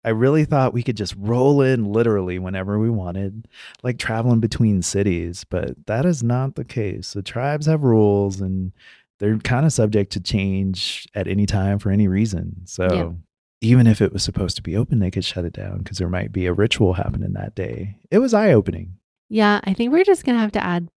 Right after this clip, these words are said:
Speaker 2: Pueblos to the pile of mysteries. They just keep adding up around here, don't they?
Speaker 1: <laughs> Yeah,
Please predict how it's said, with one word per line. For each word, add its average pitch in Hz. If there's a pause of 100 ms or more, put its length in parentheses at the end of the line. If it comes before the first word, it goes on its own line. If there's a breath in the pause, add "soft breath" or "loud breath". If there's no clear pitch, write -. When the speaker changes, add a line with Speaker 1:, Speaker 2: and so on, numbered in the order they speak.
(120)
Speaker 2:
Pueblos 202
to 180
the 180
pile 175
of 240
mysteries. 240
They 165
just 175
keep 208
adding 190
up 214
around 175
here, 175
don't 175
they? 127
Speaker 1:
<laughs> -
Yeah, 170